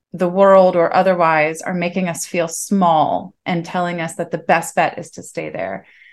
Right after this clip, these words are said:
And I think that what I love about your transformation is now you run a business. Now you are, have become a coach. You have your own podcast in the interest of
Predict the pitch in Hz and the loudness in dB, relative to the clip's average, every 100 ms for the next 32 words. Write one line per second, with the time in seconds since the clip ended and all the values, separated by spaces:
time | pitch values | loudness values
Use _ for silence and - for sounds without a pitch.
0 | _ _ _ 208 214 214 214 269 285 285 | _ _ _ 2 4 2 2 4 4 4
1 | 240 160 - 180 208 208 202 202 220 254 | 2 2 -4 -2 2 4 2 2 2 2
2 | 302 240 214 185 185 - 202 180 - 185 | 2 0 0 -2 -8 -8 -8 -8 -10 -8
3 | 175 220 330 - 165 156 165 - 185 185 | -2 -2 -2 -4 -4 -4 -6 -6 -6 -2
4 | 196 226 277 214 226 208 202 220 190 165 | 2 4 4 2 -4 -2 -2 -2 -2 -4
5 | 165 98 - 262 - _ _ - _ - | -6 -8 -8 -8 -10 _ _ -20 _ 0
6 | 190 202 208 202 190 196 - 175 175 - | 4 4 2 0 0 -2 0 2 2 0
7 | 170 170 170 170 185 247 214 185 214 - | -6 -6 -6 -8 -6 -6 0 2 2 -4
8 | - - _ _ _ 185 175 170 170 180 | -18 -20 _ _ _ -10 -6 -2 -2 0
9 | 165 - 196 240 247 - 190 190 - 151 | 0 2 2 2 0 -2 -2 -2 -8 -6
10 | - 190 - _ _ - _ _ 220 226 | -6 -8 -16 _ _ -20 _ _ 4 4
11 | 226 - 254 302 - 262 160 196 - - | 2 0 2 2 4 2 2 0 -12 -20
12 | - _ 180 170 165 165 | -20 _ 2 4 2 -4